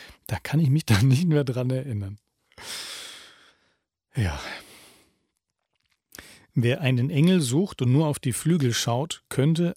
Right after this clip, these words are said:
eine Gans nach Hause bringen.“ Georg Christoph Lichtenberg.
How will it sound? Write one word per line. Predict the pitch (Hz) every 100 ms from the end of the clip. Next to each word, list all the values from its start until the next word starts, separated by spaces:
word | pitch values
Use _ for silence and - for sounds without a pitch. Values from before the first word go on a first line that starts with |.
| -
eine | 123 127 135
Gans | 110 104 -
nach | 107 -
Hause | 104 98
bringen.“ | 98 101 101 101 98 _ _ _ _ _ _ _ _ _ _ _ _ _ _ _ _ _ _ _ _ _ - - _ _ _ _ _ _ _ -
Georg | 117 135 135 -
Christoph | - 139 - 123 107
Lichtenberg. | 123 - - 101 101 95 101 -